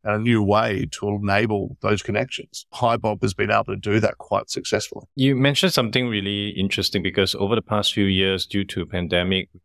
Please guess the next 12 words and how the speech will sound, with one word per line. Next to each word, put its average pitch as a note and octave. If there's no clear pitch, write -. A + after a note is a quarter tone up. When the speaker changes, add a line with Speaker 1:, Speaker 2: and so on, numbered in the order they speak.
Speaker 2:
we F2
have G2+
been E2+
moving F#2+
closer A2+
and A#2+
closer G#2
to -
more F#2+
of F2+
operating G2
remotely. F2+